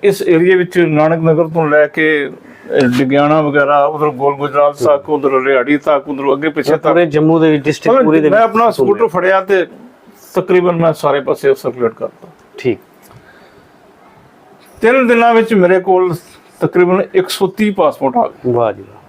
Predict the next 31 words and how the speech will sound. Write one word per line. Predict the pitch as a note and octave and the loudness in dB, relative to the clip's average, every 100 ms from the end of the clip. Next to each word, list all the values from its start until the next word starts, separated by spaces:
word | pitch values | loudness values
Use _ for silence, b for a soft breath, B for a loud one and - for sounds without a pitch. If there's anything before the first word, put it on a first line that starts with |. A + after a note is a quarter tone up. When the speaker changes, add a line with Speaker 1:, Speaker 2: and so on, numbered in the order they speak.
| _ _ _ - - _ _ _ _ - B3 D3 | _ _ _ -20 -20 _ _ _ _ -14 -4 -2
Speaker 1:
ਲੋਕਾਂ | D3 G#3 | 0 2
ਵਿੱਚ | G3 G3 | 2 0
ਵੀ | G3+ | -2
ਚਾਅ | E3 E3 D#3+ | 2 2 2
ਸੀ, | F3 E3+ | 2 2
ਉਮੰਗ | D#3 D#3 D#3 | 4 2 0
ਸੀ, | - D3 C#3 | 0 0 0
ਇੱਛਾ | B2+ C#3 C#3+ | 0 -2 0
ਸੀ | D#3+ | -2
Speaker 2:
ਬਿਲਕੁਲ, | A2+ D3+ | -2 0
Speaker 1:
ਵੀ | C#3+ | 0
ਕਿ | D3 | 2
Speaker 2:
ਬਿਲਕੁਲ। | C#3+ C#3 | 2 2
Speaker 1:
ਅਫਸਰ | B2 D3 | 0 0
Speaker 2:
ਨਨਕਾਣਾ | B2 | 0
Speaker 1:
ਮਿਲ | B2 | -2
ਜਾਏ। | C3 | -2
Speaker 2:
ਸਾਹਿਬ | C3+ | -2
ਦੇ | B2 | -2
ਦਰਸ਼ਨ | A#2 A#2 - A2+ | -4 -4 -2 0
ਕਰਨੇ। | - G3 | 2 2
Speaker 1:
Otherwise | F#3+ G3 G3 | 2 2 2
ਨਹੀਂ | G3+ G3+ | 2 2
ਤੇ | G#3 | 2
ਸਾਡੇ | F3 F3 F3+ | 2 2 2
ਜੰਮੂ | E3+ F3 | 0 -2
ਕਸ਼ਮੀਰ | F3 D#3 F#3 | -2 -2 -2
ਤੋਂ | F#3 | -2
ਸਿਰਫ | - G#3 | -2 -4
ਦਸ | F3 D#3 - | -2 -2 0
ਆਦਮੀ | D3+ C#3+ | -2 -4